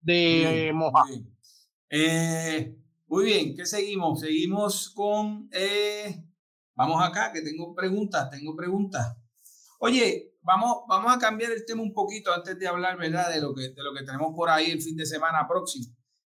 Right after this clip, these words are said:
Speaker 2: Eh, y es, ¿qué consejos tú nos puedes dar o qué le puedes dar a esa gente, Elías, que están, están pensando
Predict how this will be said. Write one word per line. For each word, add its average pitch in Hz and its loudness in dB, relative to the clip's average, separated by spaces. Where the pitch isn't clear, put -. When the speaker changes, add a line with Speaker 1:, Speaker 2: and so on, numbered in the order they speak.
Speaker 2:
Eh, 143 -2
y 175 4
es, - 4
¿qué 214 0
consejos 254 0
tú 240 -6
nos 233 -2
puedes 233 0
dar 202 6
o 156 2
qué 156 -4
le 170 0
puedes 214 -2
dar 208 2
a 202 -2
esa 202 0
gente, 139 -4
Elías, 131 -2
que 160 2
están, 196 2
están 196 0
pensando 202 0